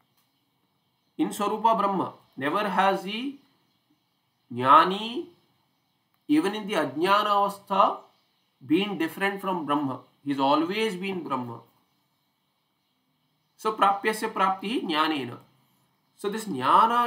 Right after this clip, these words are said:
is revealed by aikya jnana of the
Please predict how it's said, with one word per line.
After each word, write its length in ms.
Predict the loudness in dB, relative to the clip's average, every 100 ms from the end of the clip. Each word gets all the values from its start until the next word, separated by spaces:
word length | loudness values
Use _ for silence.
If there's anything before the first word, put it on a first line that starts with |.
| -2
is 220 | -8 -4
revealed 480 | -2 -2 -4 -6 -4
by 360 | 0 0 -2 -8 _ _ _ _
aikya 520 | -2 -2 -4 -8 -6 -2
jnana 600 | 0 2 2 2 0 -2 -12 _
of 240 | 0 0 -2
the 320 | -6 -6